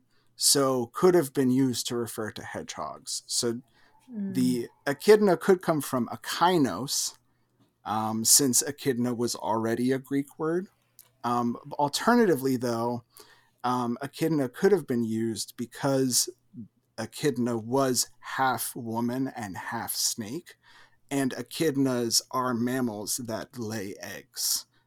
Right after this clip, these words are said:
Speaker 1: So it's, like, half mammal, half, like, reptile, like, it's, so because of that,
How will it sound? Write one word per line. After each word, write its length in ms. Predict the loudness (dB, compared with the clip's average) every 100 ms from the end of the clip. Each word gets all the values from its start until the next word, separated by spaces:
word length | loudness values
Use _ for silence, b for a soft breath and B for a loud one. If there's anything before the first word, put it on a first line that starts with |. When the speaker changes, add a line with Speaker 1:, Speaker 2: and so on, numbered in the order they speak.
| _ _
Speaker 1:
So 340 | 4 6 4
it's, 160 | 0 -2
like, 160 | -4 -4
half 420 | 0 0 0 -2
mammal, 640 | -2 -2 -4 -4 -6 -8
half, 420 | -6 -4 -4 -6
like, 380 | -8 -10 -12 -20 _ _ _ _ _ _
reptile, 760 | -8 -6 -6 -8 -12 -4 -2 -2
like, 200 | -4 -6
it's, 340 | -6 -4 -4 -4 -6
so 300 | -4 -4 -4 -4
because 420 | -6 -2 -2 -2
of 160 | -4
that, 320 | -6 -6 -6